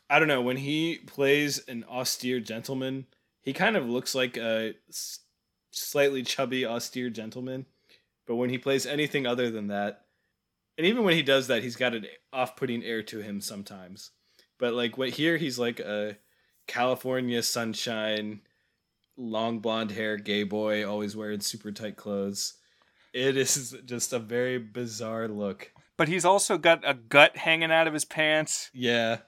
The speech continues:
Speaker 2: And, yeah, super tight shirt on top of that. So that's a weird combo.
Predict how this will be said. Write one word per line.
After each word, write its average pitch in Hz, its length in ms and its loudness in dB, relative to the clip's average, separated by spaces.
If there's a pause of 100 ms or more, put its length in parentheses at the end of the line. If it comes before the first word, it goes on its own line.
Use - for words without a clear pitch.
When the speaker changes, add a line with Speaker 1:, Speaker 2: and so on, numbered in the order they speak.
(100)
Speaker 2:
And, 143 300 8
yeah, 151 220 12
super 214 380 2
tight 185 260 6
shirt 165 300 4
on 139 140 4
top 147 320 6
of 123 80 -4
that. 120 300 -4
So 135 120 -4
that's 151 220 4
a 147 60 0
weird 127 320 0
combo. 123 580 0